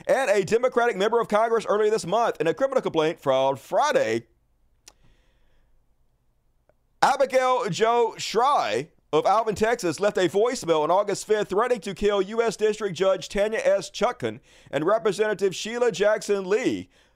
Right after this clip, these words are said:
News of the complaint was first reported Wednesday evening by Bloomberg Law.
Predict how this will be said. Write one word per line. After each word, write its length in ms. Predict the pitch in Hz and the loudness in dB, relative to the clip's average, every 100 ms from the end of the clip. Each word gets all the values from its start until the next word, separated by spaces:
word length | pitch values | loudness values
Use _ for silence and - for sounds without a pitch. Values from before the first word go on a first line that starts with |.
| _ _ | _ _
News 400 | 127 190 294 285 | -4 -2 -2 0
of 120 | 226 214 | 0 0
the 60 | |
complaint 420 | 214 208 202 220 | -2 -2 -2 0
was 160 | 175 170 | -2 -2
first 240 | 214 220 | -2 -2
reported 320 | 196 202 214 190 | -2 0 0 0
Wednesday 320 | 226 202 220 | -2 -2 -2
evening 340 | 196 214 214 | -2 -6 -2
by 140 | 185 170 | 0 2
Bloomberg 440 | 160 202 202 208 | 0 0 -2 -2
Law. 720 | 160 165 202 202 190 147 85 | 0 2 2 2 2 0 -4